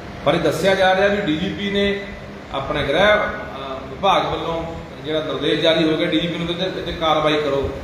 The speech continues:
ਇਹਦੇ ਪਰਚੇ ਦੇ, ਪਰਚਾ ਦੇ ਦਿਓ ਇਹ ਮਸਲੇ 'ਤੇ।" ਇਹ ਮਸਲਾ ਹੈ ਕਿ ਇਹਦੇ ਨਾਲ ਜੁੜਿਆ ਕਿਸੇ ਵੀ ਤਰੀਕੇ ਨਾਲ, ਕਿਸੇ ਨੂੰ ਵੀ ਚੱਕ ਕੇ ਨਾਲ ਲਿਜਾ ਦੇਣਗੇ। ਇੱਥੇ ਕਿਹੜਾ ਫਿਰ ਕਾਨੂੰਨ ਆ, ਕਿਹੜਾ ਇਨਸਾਫ? ਆਮ ਤੌਰ ਤੇ ਭਗਵੰਤ ਮਾਨ ਇਹ ਗੱਲਾਂ ਕਰਦਾ ਰਿਹਾ ਵੀ ਇੱਥੇ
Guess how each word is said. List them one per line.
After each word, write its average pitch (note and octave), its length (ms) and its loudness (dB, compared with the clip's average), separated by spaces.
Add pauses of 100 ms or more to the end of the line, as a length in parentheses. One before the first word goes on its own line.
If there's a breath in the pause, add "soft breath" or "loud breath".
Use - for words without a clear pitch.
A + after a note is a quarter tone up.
(160)
ਇਹਦੇ D#3+ 120 0
ਪਰਚੇ E3 360 0
ਦੇ, - 80 -2
ਪਰਚਾ - 400 0
ਦੇ - 60 0
ਦਿਓ G#2 160 -4 (340)
ਇਹ C3 40 -4
ਮਸਲੇ - 200 -4
'ਤੇ।" G2+ 320 -10 (1300)
ਇਹ C3+ 40 -4
ਮਸਲਾ D3+ 320 -2
ਹੈ B2 220 2
ਕਿ E3+ 220 -2
ਇਹਦੇ D3+ 360 -6
ਨਾਲ D#3+ 100 -4
ਜੁੜਿਆ B2+ 480 -2 (1900)
ਕਿਸੇ F3 200 -2
ਵੀ G3+ 80 2
ਤਰੀਕੇ G3 320 0
ਨਾਲ, F#3 80 2
ਕਿਸੇ G3+ 260 -2
ਨੂੰ A#3+ 140 0
ਵੀ - 60 0
ਚੱਕ G#3 180 2
ਕੇ G3+ 80 0
ਨਾਲ F#3+ 180 2
ਲਿਜਾ F#3+ 160 2
ਦੇਣਗੇ। E3+ 240 -4
ਇੱਥੇ F3 260 -6
ਕਿਹੜਾ A3 200 2
ਫਿਰ A#3+ 160 2
ਕਾਨੂੰਨ F3+ 300 -2
ਆ, F3 160 -4
ਕਿਹੜਾ F#3 160 -2
ਇਨਸਾਫ? - 500 -4 (840)
ਆਮ C#3 200 0
ਤੌਰ F3 180 2
ਤੇ F#3 60 0
ਭਗਵੰਤ F#3 300 0
ਮਾਨ E3 220 -2
ਇਹ F#3 60 -2
ਗੱਲਾਂ E3 240 -2
ਕਰਦਾ D#3+ 300 0
ਰਿਹਾ D#3+ 140 0
ਵੀ D#3+ 120 2
ਇੱਥੇ E3+ 500 -2